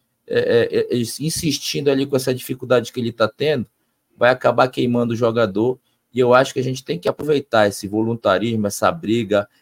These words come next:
ele sabe se posicionar, ele quebra as linhas, né, ele abre espaço, ele se movimenta muito, de repente jogando ele pro lado do campo,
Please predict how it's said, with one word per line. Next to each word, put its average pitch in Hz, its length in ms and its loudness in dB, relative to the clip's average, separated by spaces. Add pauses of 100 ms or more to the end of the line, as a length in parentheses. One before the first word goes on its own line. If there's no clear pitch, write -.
ele 104 180 -4
sabe 120 340 2
se - 100 -12
posicionar, 104 800 0
ele 98 180 -2
quebra 117 420 2
as 95 120 0
linhas, 110 600 -4 (400)
né, 107 280 2
ele 98 180 0
abre 127 300 4
espaço, 110 500 0
ele 104 120 -8
se - 140 -16
movimenta 107 640 -4
muito, 107 320 -4 (380)
de 120 140 -2
repente 127 560 0
jogando 117 380 0
ele 110 140 0
pro 110 160 -8
lado 107 320 2
do 92 100 -6
campo, 127 380 -2